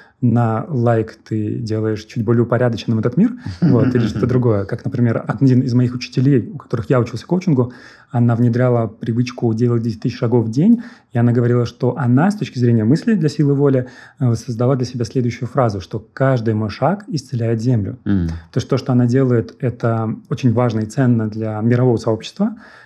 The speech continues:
Speaker 1: и чем дольше она проживет, тем
Speaker 2: Да.
Speaker 1: это будет ценнее, ей уже под восемьдесят лет, и, и активность необходима для того, чтобы она жила дольше.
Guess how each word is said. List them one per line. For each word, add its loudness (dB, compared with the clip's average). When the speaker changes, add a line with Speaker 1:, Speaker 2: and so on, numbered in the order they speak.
Speaker 1:
и 2
чем 0
дольше 2
она 2
проживет, 0
тем 0
Speaker 2:
Да. 2
Speaker 1:
это -2
будет 2
ценнее, 2
ей 0
уже 0
под 0
восемьдесят 0
лет, 0
и, 0
и -2
активность 0
необходима 0
для -2
того, -2
чтобы -4
она 2
жила 0
дольше. -2